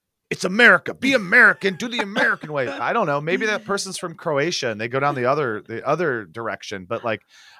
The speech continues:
Speaker 1: I'm just like, "Come on, man. Why do I have to, like, jump back and forth on the fucking sidewalk or on the stairwell?" Just, like, g-, d-, clearly we're coming
Speaker 2: Right.
Speaker 1: this way, fucking, it pisses me off. It does piss
Speaker 2: I
Speaker 1: me
Speaker 2: don't
Speaker 1: off.
Speaker 2: think it's the Croatians
Speaker 1: I,
Speaker 2: that are
Speaker 1: it
Speaker 2: the
Speaker 1: c-
Speaker 2: problem. I think it's, I think it's, a,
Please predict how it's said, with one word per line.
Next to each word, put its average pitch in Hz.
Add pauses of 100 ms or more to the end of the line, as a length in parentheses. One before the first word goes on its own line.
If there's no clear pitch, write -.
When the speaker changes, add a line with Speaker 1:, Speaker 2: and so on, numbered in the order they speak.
Speaker 1:
I'm 160
just 160
like, 165
"Come 180
on, 95
man. 82 (260)
Why -
do 214
I 180
have 139
to, 143
like, 113 (120)
jump 135
back 123
and 107
forth 120
on 104
the 92
fucking 95
sidewalk 92 (220)
or 127
on 117
the 107
stairwell?" 104
Just, 180
like, 202 (220)
g-, 135 (100)
d-, 156 (720)
clearly 247
we're 190
coming 190
Speaker 2:
Right. 190
Speaker 1:
this 135
way, 69 (420)
fucking, 110 (200)
it 127
pisses 135
me 101
off. 67
It 123
does 135
piss 101
Speaker 2:
I 233
Speaker 1:
me -
Speaker 2:
don't 330
Speaker 1:
off. -
Speaker 2:
think 285
it's 320
the 311
Croatians 233
Speaker 1:
I, 175
Speaker 2:
that 180
are 208
Speaker 1:
it 170
Speaker 2:
the 160
Speaker 1:
c- -
Speaker 2:
problem. 165
I 165
think 175
it's, 165
I 185
think 196
it's, 190
a, 175